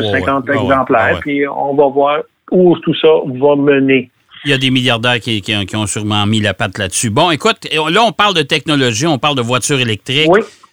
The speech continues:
Speaker 2: Euh,
Speaker 1: Oui.
Speaker 2: il y a de plus en plus de constructeurs qui vont se lancer dans, dans l'automobile aussi parce qu'une voiture électrique, il y a pas mal moins d'éléments compliqués là-dedans. Euh,
Speaker 1: Mm-hmm.
Speaker 2: tu sais, pas de moteur, pas de trans-, tu sais, c'est, c'est beaucoup plus simple, en tout cas, là, en, en partant. Euh,
Speaker 1: En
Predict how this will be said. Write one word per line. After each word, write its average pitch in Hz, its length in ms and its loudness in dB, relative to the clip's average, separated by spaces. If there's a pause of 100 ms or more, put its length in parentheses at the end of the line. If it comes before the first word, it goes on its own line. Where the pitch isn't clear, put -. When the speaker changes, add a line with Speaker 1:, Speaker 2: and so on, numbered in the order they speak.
(100)
Speaker 2:
Euh, 110 640 2
Speaker 1:
Oui. 104 60 0
Speaker 2:
il 107 40 -2
y 117 60 0
a 131 40 -2
de 127 120 -2
plus 139 200 -2
en 131 120 2
plus 143 140 -12
de - 60 -20
constructeurs 135 640 -4
qui 127 80 -10
vont 113 140 -4
se - 100 -8
lancer 120 340 -2
dans, 107 220 -2
dans 110 140 -2
l'automobile 113 540 -2
aussi 101 200 -4
parce 104 180 -6
qu'une 117 140 -4
voiture 113 320 -2
électrique, 113 500 -4
il 120 40 -4
y - 20 -2
a 92 40 -8
pas 117 120 -2
mal 117 140 0
moins 120 260 0
d'éléments 117 580 0
compliqués 127 500 -4
là-dedans. 107 360 -6 (560)
Euh, - 20 2
Speaker 1:
Mm-hmm. 98 720 0
Speaker 2:
tu 135 140 -4
sais, 123 60 0
pas 120 140 -2
de 113 60 -2
moteur, 113 360 0
pas 113 100 -6
de 90 40 -8
trans-, 113 180 -6
tu 107 160 -12
sais, 147 200 -2
c'est, 113 200 -4
c'est 110 160 -2
beaucoup 113 300 -10
plus 113 220 -6
simple, 165 420 -2
en 127 100 -2
tout - 80 -20
cas, 170 160 -4
là, 127 140 -2
en, 98 300 -2
en - 20 0
partant. 147 400 -2 (500)
Euh, 123 40 2
Speaker 1:
En - 20 4